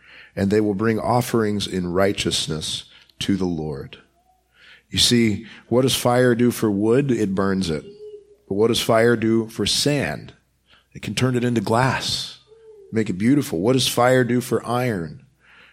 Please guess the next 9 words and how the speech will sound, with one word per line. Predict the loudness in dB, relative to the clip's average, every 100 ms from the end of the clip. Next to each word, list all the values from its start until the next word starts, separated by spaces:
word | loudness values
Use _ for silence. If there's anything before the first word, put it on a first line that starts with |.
| -2
or | -2
for | 0
silver | -2 0 2 2 0 -4 -8 -10
or | -8 -6
for | -6
gold? | -2 0 2 0 -6 -14 -20 _ _ _ _ _ _ _
It | -6 -4
refines | -4 -2 0 2 0 -2
it | -4